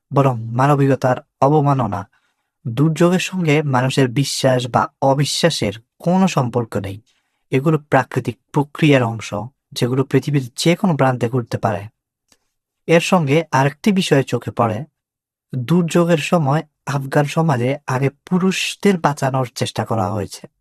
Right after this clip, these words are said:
নারীদের গুরুত্ব দেওয়া হয়নি। অথচ তারা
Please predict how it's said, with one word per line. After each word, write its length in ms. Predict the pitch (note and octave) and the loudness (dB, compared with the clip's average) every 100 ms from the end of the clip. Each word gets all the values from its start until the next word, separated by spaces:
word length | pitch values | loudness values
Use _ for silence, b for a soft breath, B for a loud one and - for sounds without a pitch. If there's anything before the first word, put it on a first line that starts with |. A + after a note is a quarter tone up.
| _ | _
নারীদের 500 | C3 A#2+ C3 C3+ D#3+ | -4 0 2 4 2
গুরুত্ব 420 | D#3 C#3+ C#3 - B2+ | 2 0 0 0 0
দেওয়া 260 | B2+ A#2+ | 2 2
হয়নি। 500 | A2+ C3+ D3 A#2+ G#2 - _ _ _ - | 0 -2 0 -2 -6 -14 _ _ _ -6
অথচ 300 | C3+ - D3 | -4 0 0
তারা 440 | D#3+ D3 D#3 D3 | 0 2 2 2